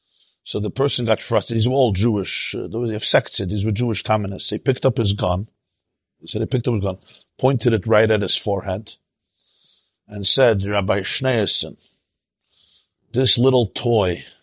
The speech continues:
made and makes everybody talk. You won't be an exception." So he said, "This toy can only make talk, can only compel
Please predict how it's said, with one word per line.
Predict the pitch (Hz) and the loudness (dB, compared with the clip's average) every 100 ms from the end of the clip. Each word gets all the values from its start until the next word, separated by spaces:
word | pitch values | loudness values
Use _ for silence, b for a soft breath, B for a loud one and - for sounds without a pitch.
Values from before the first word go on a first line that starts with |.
| _ _ | _ _
made | 95 107 104 98 92 - _ _ _ - | -6 -2 0 -2 -6 -16 _ _ _ -12
and | 104 | -6
makes | 104 104 - - | -2 0 0 -2
everybody | 113 107 107 101 90 | 0 0 2 2 0
talk. | 82 - 87 - - - _ _ _ b b b _ _ | -2 -6 -8 -8 -16 -20 _ _ _ b b b _ _
You | 110 120 | 0 4
won't | 117 104 | 4 6
be | 107 | 6
an | 98 92 | 4 2
exception." | - 95 87 - - - - - - _ _ _ _ _ _ _ _ _ _ _ _ _ _ _ _ _ _ _ - | 0 0 0 -4 -6 -8 -12 -12 -18 _ _ _ _ _ _ _ _ _ _ _ _ _ _ _ _ _ _ _ -12
So | - 92 | -8 -6
he | 95 | -2
said, | - 143 131 104 92 | 2 6 6 6 0
"This | 113 123 - | 0 2 2
toy | - 127 117 101 107 _ _ _ _ _ _ _ | 0 2 2 0 -6 _ _ _ _ _ _ _
can | - 104 | -6 -2
only | 113 120 117 | 0 0 0
make | 110 110 87 - - - | 2 2 2 -4 -16 -6
talk, | 113 104 90 - - _ _ _ | 2 2 0 -6 -20 _ _ _
can | 107 | -2
only | 113 123 113 | 0 2 0
compel | - 104 - 117 101 87 | -4 -8 2 4 4 0